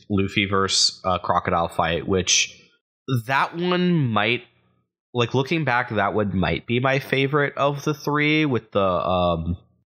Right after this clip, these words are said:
uh, with the water, with the water jug and everything. Also, Luffy's entrance is, like, pretty, like, top tier,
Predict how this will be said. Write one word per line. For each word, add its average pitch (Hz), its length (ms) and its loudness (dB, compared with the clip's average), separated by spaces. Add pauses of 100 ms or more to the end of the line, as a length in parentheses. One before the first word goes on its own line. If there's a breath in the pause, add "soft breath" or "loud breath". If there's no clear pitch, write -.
(140)
uh, 104 240 0
with 104 140 -4
the 107 80 0
water, 95 560 2 (100)
with 113 160 -2
the 113 80 0
water 90 320 0
jug 85 460 0
and 82 80 0
everything. 82 580 0 (260 loud breath)
Also, 143 300 0
Luffy's 110 380 0
entrance 82 560 0
is, 82 180 0
like, 80 280 0 (440)
pretty, 92 380 0
like, 185 180 0 (320)
top 98 300 0
tier, 80 260 -2